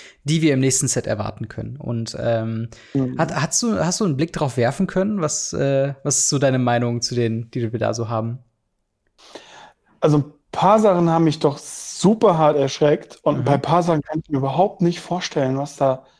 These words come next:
Speaker 2: was dabei rumkommen kann. Also das waren halt so, so, so Sachen, wo ich mir dachte, „What? Machen die niemals?“
Speaker 1: <laughs>
Speaker 2: Bei manchen Sachen habe ich mir so überlegt, so, „Okay, da fehlt irgendwie eine ganze Menge Informationen.“
Speaker 1: Ja.
Speaker 2: Ähm,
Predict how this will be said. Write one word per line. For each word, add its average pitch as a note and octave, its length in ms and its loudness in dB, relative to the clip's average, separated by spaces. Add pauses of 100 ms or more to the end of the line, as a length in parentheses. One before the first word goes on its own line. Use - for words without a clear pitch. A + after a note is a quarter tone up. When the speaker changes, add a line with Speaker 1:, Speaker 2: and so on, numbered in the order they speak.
(380)
Speaker 2:
was D#3 160 -4
dabei C#3+ 180 6
rumkommen C3 640 2
kann. A#2 300 -4 (340)
Also C3 200 2
das C3+ 140 -2
waren D3+ 240 4
halt C#3 180 2
so, C#3+ 120 2
so, C3+ 380 4
so C3+ 160 -4
Sachen, C3 340 -2
wo C3 80 4
ich B2+ 80 -2
mir C3 80 -2
dachte, B2 200 -4
„What? F#3+ 1120 0
Machen E3 400 2
die D3 100 2
niemals?“ C3+ 420 2
Speaker 1:
<laughs> - 500 -10
Speaker 2:
Bei C3+ 80 2
manchen E3+ 320 4
Sachen E3 180 4
habe D#3 120 0
ich - 80 -10
mir D3 100 0
so C#3 60 -2
überlegt, C3+ 260 0
so, C3+ 140 -2 (320)
„Okay, C3+ 260 4
da C3 120 4
fehlt G3+ 520 6
irgendwie D#3+ 280 6
eine C#3+ 120 2
ganze D#3 320 0
Menge C#3 180 0
Informationen.“ C3+ 800 -2
Speaker 1:
Ja. A#2 280 -2
Speaker 2:
Ähm, B2+ 400 2